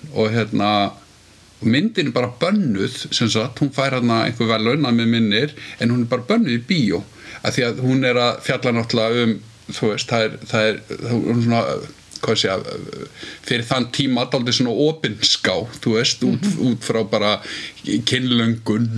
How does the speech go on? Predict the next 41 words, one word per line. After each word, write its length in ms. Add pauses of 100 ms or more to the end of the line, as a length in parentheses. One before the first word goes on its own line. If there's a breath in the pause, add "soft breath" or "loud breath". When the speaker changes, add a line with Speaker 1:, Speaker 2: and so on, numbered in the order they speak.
(140)
Speaker 1:
og 120
Speaker 2:
Já. 80
Speaker 1:
eitthvað 220
svona, 260
og 80
hlutverki 400
Speaker 2:
Já, 40
já. 20
Speaker 1:
konunnar 440
og, 160
Speaker 2:
Já. 240 (120)
Speaker 1:
og 120
konur 340
hegða 540
sér 300
ekki 220
í 40
myndinni 440
eins 280
og 260 (160 loud breath)
þær 200
eiga 320
að 100
hegða 340
sér, 460
Speaker 2:
Nei, 80
nei. 100
Speaker 1:
samkvæmt 560 (140)
formúlunni, 720
Speaker 2:
Já, 160
Speaker 1:
sko. 260 (120)
Speaker 2:
já. 140 (360 loud breath)
Speaker 1:
Og 100
það, 180 (140)
og 60
svo 120
horfir 280
maður 240
á 80
hana 200
í 120